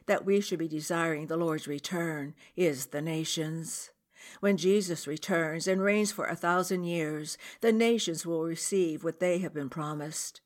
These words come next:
peace, righteousness, and justice. Mankind has dreamed of world peace throughout history. Disarmament treaties have been negotiated, peace treaties have been signed, international organizations have been created,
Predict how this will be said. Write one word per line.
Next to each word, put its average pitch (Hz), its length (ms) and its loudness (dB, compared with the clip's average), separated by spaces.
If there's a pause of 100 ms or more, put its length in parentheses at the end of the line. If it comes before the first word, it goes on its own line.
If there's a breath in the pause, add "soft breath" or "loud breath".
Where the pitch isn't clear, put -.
(500 soft breath)
peace, 202 460 2 (100)
righteousness, 170 840 -4
and 151 420 -2
justice. 156 840 -4 (840 loud breath)
Mankind 180 760 0
has 180 200 0
dreamed 185 320 2
of 139 140 -8
world 160 220 0
peace 165 340 -2
throughout 160 400 0
history. 165 800 -2 (580 loud breath)
Disarmament 170 680 0
treaties 170 460 0
have 196 140 0
been 190 140 0
negotiated, 156 960 -2 (300 loud breath)
peace 240 320 0
treaties 170 440 -2
have 202 140 0
been 190 160 -2
signed, 175 640 -2 (380 loud breath)
international 190 760 0
organizations 170 840 -2
have 156 200 -2
been 156 120 -6
created, 165 720 0